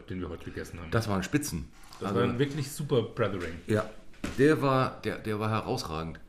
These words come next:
Speaker 2: Der hat den, äh, Brathering f-, g-, schä-, also mag ich sehr, kann, das ist, äh,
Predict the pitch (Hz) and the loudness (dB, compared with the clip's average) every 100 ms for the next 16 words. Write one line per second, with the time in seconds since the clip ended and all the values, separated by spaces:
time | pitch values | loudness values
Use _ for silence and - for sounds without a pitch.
0 | - 98 127 156 131 - - - - - | -4 -2 0 0 -2 -6 -16 -18 -18 -18
1 | - - - 120 123 - - - - - | -20 -8 0 0 0 -4 -16 -18 -14 -12
2 | - - 180 180 - - - - - - | -4 0 4 4 0 -10 -14 -12 -10 -10
3 | 58 - - - 95 - 147 - 101 92 | -12 -14 -14 -12 -6 -2 -2 0 0 0
4 | 95 139 147 - 76 87 120 180 - - | 0 0 -2 -4 -2 2 2 2 -4 -16
5 | - - - 127 151 151 - - - - | -20 -16 -2 2 2 0 -10 -18 -4 2
6 | 160 156 - - - - | 2 2 -2 -6 -10 -12